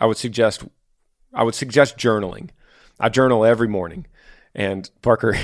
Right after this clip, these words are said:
<laughs> Parker gets, uh, a lot of screenshots of my journals from years ago 'cause they're, they're funny. But you could see your progress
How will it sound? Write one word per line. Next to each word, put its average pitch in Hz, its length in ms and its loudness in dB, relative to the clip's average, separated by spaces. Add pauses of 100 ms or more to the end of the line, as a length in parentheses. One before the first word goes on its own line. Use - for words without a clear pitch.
<laughs> - 60 -18
Parker 143 300 4
gets, 131 360 0
uh, 110 280 4
a 107 60 -2
lot 117 140 4
of 101 60 -4
screenshots 113 580 -2
of 92 100 -4
my 92 100 -4
journals 92 340 -2
from 92 200 -10
years 98 220 -2
ago 90 220 -6
'cause 85 220 -14
they're, 85 200 -6 (100)
they're 92 140 -6
funny. 87 340 -10 (520)
But - 280 -2 (400)
you 127 180 0
could 151 160 0
see 165 320 -2
your 139 180 -2
progress 135 640 2